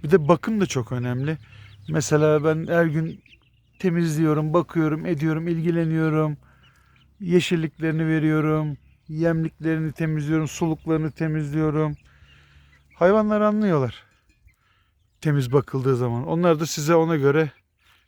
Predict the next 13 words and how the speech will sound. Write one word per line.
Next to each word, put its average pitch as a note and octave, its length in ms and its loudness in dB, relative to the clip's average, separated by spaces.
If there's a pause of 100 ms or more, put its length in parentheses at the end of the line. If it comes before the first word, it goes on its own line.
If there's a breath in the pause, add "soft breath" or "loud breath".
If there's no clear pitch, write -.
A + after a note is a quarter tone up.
karşılığını C#3+ 640 -2
veriyor. C3+ 360 -2 (4000)
Ama C#3+ 260 -4 (140)
çok E3 280 0
güzel C#3+ 340 0
bir B2 260 -6 (160)
hobi. C#3 360 -2 (920 soft breath)
Gerçekten D#3 680 0 (840)
stres - 580 -4
atmaya C#3+ 460 -4
birebir. C3+ 580 -2 (1300 soft breath)
Bunlarla D3 380 0
uğraşmak C#3 680 -2